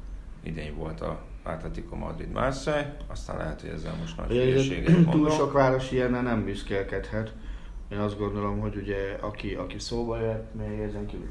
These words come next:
Speaker 2: most Londonban volt-e ilyen, ugye a londoni csapat B L-t
Speaker 1: Csak a
Speaker 2: azt
Speaker 1: Chelsea nyert B L-t
Speaker 2: Chelsea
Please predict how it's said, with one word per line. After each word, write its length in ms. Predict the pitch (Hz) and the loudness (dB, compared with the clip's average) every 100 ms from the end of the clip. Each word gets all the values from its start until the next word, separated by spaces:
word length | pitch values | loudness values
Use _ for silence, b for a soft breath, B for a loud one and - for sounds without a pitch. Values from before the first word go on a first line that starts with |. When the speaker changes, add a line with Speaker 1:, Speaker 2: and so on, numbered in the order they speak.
| 110 | -8
Speaker 2:
most 200 | 104 - | -10 -6
Londonban 680 | 110 117 117 113 110 104 95 | -2 0 0 0 0 -2 -2
volt-e 460 | 104 110 110 110 | 0 0 -2 -2
ilyen, 360 | 107 107 110 110 B B B B - | -2 -2 -2 -4 B B B B -6
ugye 100 | 104 | -2
a 20 | |
londoni 320 | 117 120 113 | 0 2 0
csapat 420 | 113 113 110 104 101 | -2 -2 0 -2 0
B 40 | |
L-t 320 | 110 107 101 | 0 0 0
Speaker 1:
Csak 120 | 104 | -2
a 20 | 101 | -2
Speaker 2:
azt 120 | - | -2
Speaker 1:
Chelsea 400 | 104 92 85 87 | 0 0 0 -4
nyert 220 | 90 90 | -4 -4
B 40 | 90 | -6
L-t 320 | 90 90 - | -4 -4 -4
Speaker 2:
Chelsea 260 | - 113 | 0 2